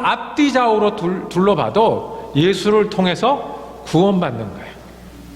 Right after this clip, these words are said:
그리고 구원받은 사람은 은혜와 진리로 사는 거예요. 그게 하나님의 뜻인데 우리가 심기워 자라서 열매 맺도록 하나님의 뜻을 이루어가는 그 밭이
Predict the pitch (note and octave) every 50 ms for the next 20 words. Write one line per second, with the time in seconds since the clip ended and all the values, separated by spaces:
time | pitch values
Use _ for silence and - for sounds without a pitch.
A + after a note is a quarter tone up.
0 | - - - - - - - - - - - - A3+ C4 B3+ B3+ - D#3 G#3+ A#3+
1 | A#3+ A#3 A#3 G3+ F#3+ G#3 F#3+ E3 F#3 E3 D3 D3+ E3 E3 F#3+ A3 - - - -
2 | - - - - - - - - - D3+ D#3 E3 E3 E3+ E3 D#3 - E3 D3 D3
3 | C#3 D3+ D3+ D3+ G3 G#3+ A3 A3+ G#3+ F3 - - A2 - - - - - - -
4 | - - - - - - - G3 A#3+ A#3 A#3+ A#3+ B3+ C4+ C4 B3+ A#3+ G#3+ - -
5 | A#3+ - - G#3 D#3 D3 F3+ F3+ C3 G#2 - - - - - - - - - -
6 | E3+ F3 F#3+ G#3+ G#3 F#3+ - B3 C4 C4+ C4+ A#3+ B3 A#3+ A#3+ B3 C#4+ D4+ - -
7 | - - - - - - - - - F3+ F#3+ G#3+ G#3 G3+ G#3+ B3 C4+ C#4+ C#4 -
8 | - C#3 C#3 D3+ D#3+ E3 F#3+ A3+ B3 C#4+ D4+ D4 C#4 A3+ - - G#3+ G#3 A#3+ B3+
9 | F3+ - - - - - - - - - - B3+ C4+ C4 C4 C4 B3 A#3+ A#3 A#3+
10 | - C#4+ C4 - C#4+ C4 A3 G3+ G3 F#3 F#3+ C4+ C4+ A#3 B3+ B3 A#3+ A#3 - C#4+
11 | D#4 D4+ - G#3 G3 A#3 - - - - - - B3+ C#4 D4+ D4